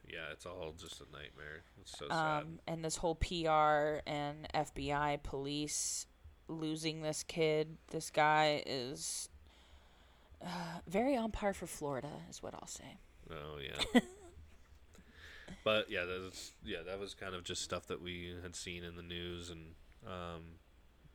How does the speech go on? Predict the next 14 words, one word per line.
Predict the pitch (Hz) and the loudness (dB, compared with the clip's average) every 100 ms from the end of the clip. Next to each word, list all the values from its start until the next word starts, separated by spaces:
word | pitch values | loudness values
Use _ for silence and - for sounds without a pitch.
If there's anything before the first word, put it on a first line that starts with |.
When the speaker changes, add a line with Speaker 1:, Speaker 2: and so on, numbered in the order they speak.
| - - - - | -20 -20 -20 -12
Speaker 2:
That | 180 180 | -10 -8
made | 170 | -8
its | 175 - | -10 -8
rounds | 180 175 180 185 | -6 -6 -8 -2
on | |
Speaker 1:
different | 185 92 101 85 87 | 0 0 -2 -4 -6
w- | - | -2
Speaker 2:
Twitter | - 202 202 202 | 2 4 4 2
and | 202 196 202 196 - - - - | 0 -4 -8 -10 -14 -20 -20 -12
the | 233 233 | -2 0
internet | 214 214 214 - | 0 2 2 0
this | 214 - | -2 -4
week. | 226 233 - - | -4 -6 -8 -6
Speaker 1:
Yep. | 110 117 | 0 0